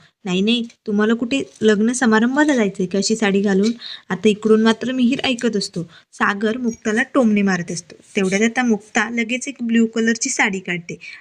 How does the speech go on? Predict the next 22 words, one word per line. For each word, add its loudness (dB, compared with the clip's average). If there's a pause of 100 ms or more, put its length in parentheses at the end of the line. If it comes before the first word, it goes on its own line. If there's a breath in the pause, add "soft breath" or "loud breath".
आणि -2
आरशात -6
लावून -4
बघत -12
असते. -14
आता -14
मात्र -6
सागरला -2
लगेच -2
ही -4
साडी -2
आवडते. -6 (360 loud breath)
तो -8
बोलतो, 0 (100)
"खरंच 0 (260 loud breath)
ही -2
साडी -2
अप्रतिम -4
दिसेल, -10 (160)
म्हणजे -2 (300 loud breath)
उद्या 0 (180)
ना 2